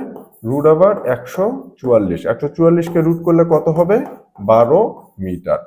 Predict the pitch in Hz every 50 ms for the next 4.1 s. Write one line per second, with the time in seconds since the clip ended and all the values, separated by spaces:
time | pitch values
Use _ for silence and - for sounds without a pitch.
0 | - _ _ _ _ _ _ - 120 131 143 175 185 208 226 220 - - - -
1 | _ - 156 202 233 240 208 233 233 220 180 165 170 170 165 165 - - - -
2 | - 120 123 131 147 143 120 107 113 123 135 147 147 147 - 165 165 180 143 123
3 | 131 127 127 170 165 170 170 170 135 127 135 143 143 143 156 143 - - 160 160
4 | 160